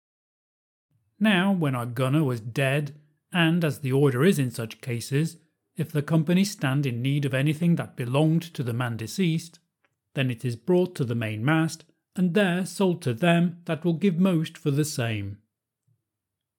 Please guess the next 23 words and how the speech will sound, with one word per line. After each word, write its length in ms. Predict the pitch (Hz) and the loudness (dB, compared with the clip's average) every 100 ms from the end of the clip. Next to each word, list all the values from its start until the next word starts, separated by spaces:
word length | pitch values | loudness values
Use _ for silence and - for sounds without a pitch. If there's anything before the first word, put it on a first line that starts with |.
| _ _ _ | _ _ _
This 180 | 107 98 | -8 -8
gunner 520 | - 123 127 139 151 - | -6 -4 0 0 -2 -8
had 100 | 165 | -4
a 60 | 151 | -4
grey 340 | 135 147 131 | -2 -2 -2
cloth 420 | 131 - 131 131 - - | -6 -4 -2 -2 -6 -4
gown, 500 | 170 170 131 120 - _ _ | -2 -2 -4 -8 -12 _ _
which 300 | 175 - - | -8 -8 -8
Green 580 | - 208 185 143 175 156 - - | 0 2 4 2 2 0 -8 -6
prayed 340 | 127 120 120 | -2 -2 -2
the 80 | 117 | -2
master 580 | 127 151 147 - 113 120 | 0 0 -2 -4 -4 -4
to 160 | - 147 | -4 -4
friend 340 | - 190 175 | 0 2 2
him 160 | 143 139 | 0 0
so 260 | - 185 | 2 4
much 400 | 180 120 113 - - | 4 2 -2 -8 -8
as 80 | 151 | -4
to 120 | 160 | 0
let 260 | 160 190 - | 0 0 -2
him 120 | 139 | -2
have 220 | 185 170 | 0 -2
it, 260 | 127 120 | -2 -4